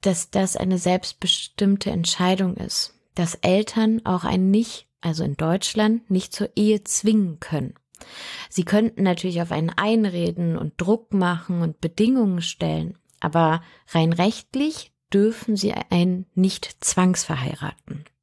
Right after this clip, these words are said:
Das ist, glaube ich, eine wichtige Information. Und ja, wann Menschen heiraten oder wen sie heiraten wollen, ich glaube, das ist eine sehr, ja,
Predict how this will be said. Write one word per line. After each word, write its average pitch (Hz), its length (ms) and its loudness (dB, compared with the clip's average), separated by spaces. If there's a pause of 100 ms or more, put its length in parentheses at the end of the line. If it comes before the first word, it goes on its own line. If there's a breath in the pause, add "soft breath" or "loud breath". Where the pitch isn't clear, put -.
(320)
Das 160 220 0
ist, - 120 -6
glaube 170 220 2
ich, 170 140 -4
eine 165 260 2
wichtige 175 360 -4
Information. 180 840 0 (580 loud breath)
Und 175 600 4 (1500 loud breath)
ja, 196 340 0
wann 220 360 2
Menschen 208 680 0
heiraten 202 600 0
oder 175 340 -2
wen 220 300 2
sie 214 420 2 (200)
heiraten 202 640 0
wollen, 190 500 2
ich - 160 -6
glaube, 202 220 -4
das 202 180 -4
ist 202 140 -4
eine 196 260 0
sehr, 190 360 2 (720 soft breath)
ja, 180 440 2